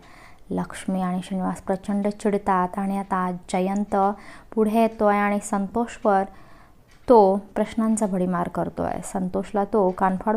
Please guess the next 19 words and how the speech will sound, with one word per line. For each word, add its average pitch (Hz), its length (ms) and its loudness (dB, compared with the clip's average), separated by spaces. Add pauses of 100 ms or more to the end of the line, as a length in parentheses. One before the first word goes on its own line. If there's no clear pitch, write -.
(100)
फोडतोय 220 380 0
आणि 208 180 0
म्हणतोय 208 340 -2
की, 220 220 0
"अरे 208 400 2 (880)
संतोष 226 360 2
दादा, 220 420 4 (100)
तुला 214 180 2
एवढे 220 220 4
चांगले 214 360 -2
आईबाबा 208 360 2
मिळाले 214 360 2
आहेत, 190 380 -2 (100)
पण 196 140 -2
तुला 202 260 0
त्याची 196 300 -6
किंमत 180 540 -6
नाही 180 340 -4
आहे. - 140 -6